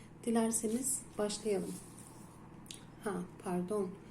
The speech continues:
Sabah kahvesini unutmayalım lütfen. Evet. Bütünümüzün hayrına olsun. Ve başlayalım. İlk sorumuz,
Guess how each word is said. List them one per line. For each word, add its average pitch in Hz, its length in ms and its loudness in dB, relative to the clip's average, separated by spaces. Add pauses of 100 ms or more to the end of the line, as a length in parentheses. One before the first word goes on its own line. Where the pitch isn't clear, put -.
(400)
Sabah 226 420 4
kahvesini 202 460 4
unutmayalım 180 680 4
lütfen. - 240 -2 (2250)
Evet. 185 360 2 (840)
Bütünümüzün 233 560 6
hayrına 226 440 6
olsun. - 500 4 (1600)
Ve 269 120 2
başlayalım. 208 580 2 (1080)
İlk 302 160 6
sorumuz, 233 460 6